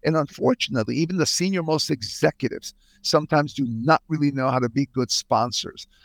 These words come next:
What they do is they do exactly what the B R G executive sponsors do.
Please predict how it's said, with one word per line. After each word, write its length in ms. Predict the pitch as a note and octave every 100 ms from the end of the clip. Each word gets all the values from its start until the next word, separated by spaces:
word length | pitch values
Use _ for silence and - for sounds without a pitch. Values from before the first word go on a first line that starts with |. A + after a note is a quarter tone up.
| -
What 200 | C3 C#3
they 140 | C#3 C#3
do 300 | A#2+ G3+ E3
is 180 | D3+
they 160 | B2 D3+
do 220 | - D#3+
exactly 520 | D#3 B2 D3 C#3+ D#3+ D3+
what 160 | D3+
the 60 | D3
B 200 | D3+ D#3+
R 140 | D#3
G 180 | D3 F#3
executive 460 | G2 - - A2+ G#2
sponsors 600 | - A2+ A2 - G#2 -
do. 200 | -